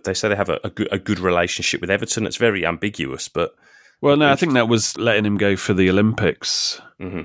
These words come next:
Speaker 2: And I think a similar thing happened to Luiz there, where they said, "Yeah, you know, he's, we'll let Villa keep Luiz because, you know, they, they weren't gracious enough to let him,
Speaker 1: Yeah.
Speaker 2: uh, play in, play in the Olympics and miss that game." So you've got that kind of pro quo relationship going on.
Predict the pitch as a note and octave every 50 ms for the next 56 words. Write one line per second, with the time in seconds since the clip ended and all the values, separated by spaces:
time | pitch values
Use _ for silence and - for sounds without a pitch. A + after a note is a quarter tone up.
0 | - - G#2+ G#2 G2+ G#2 G2+ G2+ G2+ G#2 B2 A2 G2 - - B2+ A2 G#2 G2 F#2+
1 | - - G2 F#2 F#2+ F#2+ F#2 - G2+ F#2+ F2 - F#2+ F#2 F2+ F2 F#2 F#2+ F#2+ G2
2 | F#2+ - - - E2 D#2+ E2 D#2+ D#2+ F2+ E2+ D#2 E2 E2 - F2+ D#2+ D#2+ E2+ E2+
3 | E2 E2+ F2 F#2 F#2+ E2+ D2+ D2+ E2 - - G#2+ A2+ G#2 G#2 - - - G2 F#2
4 | - - - G#2+ F2 - F2+ F2+ F2+ F2+ F2 F2 E2+ - - - G2 F2+ - G#2+
5 | F#2+ F2+ E2+ - - - - G2+ F#2 E2+ E2 F2+ F2 - F#2+ F2+ F2 F2+ F2 F2
6 | - - - - - F#2 F#2 F2+ - - F#2+ - - F#2+ F2+ F2 F2+ - - G2
7 | F2 F2 E2 - - - F#2+ F2+ F2 F2 F2 F2 F#2 F2 F2 E2+ E2 - - F#2+
8 | F#2 F2+ F2 F2 F2+ F2 - - - D3 C#3 B2 G#2+ G#2 F#2+ F#2 F#2+ F#2 E2+ G#2+
9 | - - - G2+ F#2 F#2 F#2 - - - F2+ D#2 - A#2+ A#2 G#2+ G2 - - A2
10 | G#2 A2+ A#2 A#2 - C#3+ A2+ G#2 F#2+ - - - G#2+ G2+ F#2 - - A2+ G#2+ G2+
11 | F#2+ - _ - - A2+ G#2+ G2+ G2+ F#2+ F#2+ F#2 - _ _ - B2 A#2 A2+ A2+
12 | A2+ G#2+ - - A2 F#2+ - G2+ - - - A2 G#2 G2 F#2+ F#2+ G2+ G#2 G2+ G2
13 | F#2+ F#2+ F#2